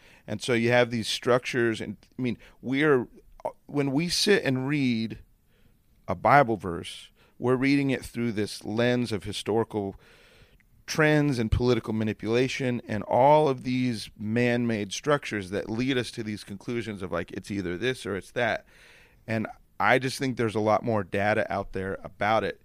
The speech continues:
that doesn't, that doesn't subvert the basic fact of, like,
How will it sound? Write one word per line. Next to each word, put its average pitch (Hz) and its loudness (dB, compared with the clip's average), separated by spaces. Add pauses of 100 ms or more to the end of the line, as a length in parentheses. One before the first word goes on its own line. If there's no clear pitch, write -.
(260)
that 101 -8
doesn't, 113 -2 (2000)
that 127 -4
doesn't 156 4
subvert 127 4 (100)
the 117 -6
basic 127 0
fact 120 2
of, 104 -4
like, 98 -2